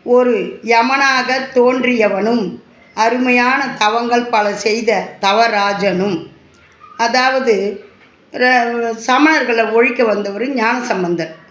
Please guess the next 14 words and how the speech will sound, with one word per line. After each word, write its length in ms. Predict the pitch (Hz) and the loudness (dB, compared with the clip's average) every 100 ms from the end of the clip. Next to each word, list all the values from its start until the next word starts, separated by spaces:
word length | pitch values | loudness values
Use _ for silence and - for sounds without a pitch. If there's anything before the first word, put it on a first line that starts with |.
| - | -10
சமணர்களை 520 | 202 214 214 190 214 320 - - _ _ | -4 0 0 0 -2 -4 -8 -20 _ _
பாடினவர். 420 | 214 196 190 175 - - | -2 0 0 -4 -6 -4
ஏன்னா, 320 | 240 240 254 | -2 2 2
இவர் 220 | 247 247 | 2 2
அருணகிரிநாதர் 760 | 233 240 269 262 226 220 220 220 | 2 2 0 -2 0 0 0 0
என்ன 180 | 220 226 | 0 -2
சொல்றாரு? 500 | 220 185 180 165 160 - - - - | -4 -6 -6 -8 -12 -18 -20 -20 -8
"முருகர் 400 | 196 214 240 240 | 0 0 2 0
தான், 380 | - 247 302 - - _ _ _ _ - | 0 -2 -2 -8 -18 _ _ _ _ -6
அஹ், 560 | 214 202 190 185 180 - _ | -2 0 0 -4 -6 -12 _
ஞானசம்பந்தர்" 1120 | 208 214 214 214 190 190 180 175 190 175 - - | -2 -2 -2 -4 -2 -2 -2 -2 -2 -4 -10 -8
அப்படின்றாரு. 580 | 190 185 185 170 165 147 - - | -4 0 0 -2 -4 -8 -18 -10
ஆகையினால, 580 | - 196 196 185 190 220 294 - - _ _ _ | -4 -2 -2 -2 0 0 -2 -4 -18 _ _ _
சமணர்கள் 720 | 208 202 214 214 190 208 196 | -2 0 0 0 0 -2 -2